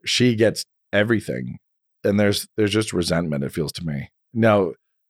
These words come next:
so there's a, there's the disbelief of one who is, who has never felt holiness. There's the disbelief of one who's never felt the presence of,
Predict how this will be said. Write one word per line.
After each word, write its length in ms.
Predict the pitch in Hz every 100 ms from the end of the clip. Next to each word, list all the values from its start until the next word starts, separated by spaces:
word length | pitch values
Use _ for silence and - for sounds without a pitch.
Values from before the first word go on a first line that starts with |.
| _
so 200 | - -
there's 260 | 120 135 120
a, 200 | 120 104
there's 320 | - 120 120 107
the 200 | 113 104
disbelief 640 | 113 131 - 113 120 107
of 160 | 101 98
one 260 | 104 104 98
who 240 | 101 87
is, 120 | 73
who 200 | 82 101 101
has 140 | 80
never 240 | 95 82
felt 280 | 78 90 82
holiness. 500 | - 90 85 71 -
There's 180 | 95 87
the 100 | 98
disbelief 460 | 92 - 95 92 85
of 120 | 78
one 180 | 85 87
who's 180 | 78 78
never 200 | 85 78
felt 180 | 82 -
the 60 |
presence 540 | - 90 85 82 76 80
of, 160 | 69